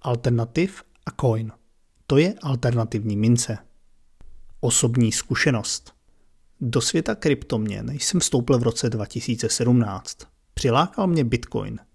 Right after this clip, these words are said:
Nicméně v zápětí mě uchvátilo Ethereum.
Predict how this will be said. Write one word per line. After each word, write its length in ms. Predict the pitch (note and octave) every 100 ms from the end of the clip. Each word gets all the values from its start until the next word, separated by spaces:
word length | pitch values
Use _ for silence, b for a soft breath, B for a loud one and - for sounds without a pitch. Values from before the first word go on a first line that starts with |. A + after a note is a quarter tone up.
| _
Nicméně 640 | C#3 G3 - B2+ G#2+ G#2+ B2+ _
v 60 | C3+
zápětí 500 | B2 A#2+ E3 E3 G3+
mě 140 | F3+
uchvátilo 720 | C3 - - A#2+ A#2 A#2 A2+ A2
Ethereum. 580 | A#2+ C#3 A#2+ G#2 F#2+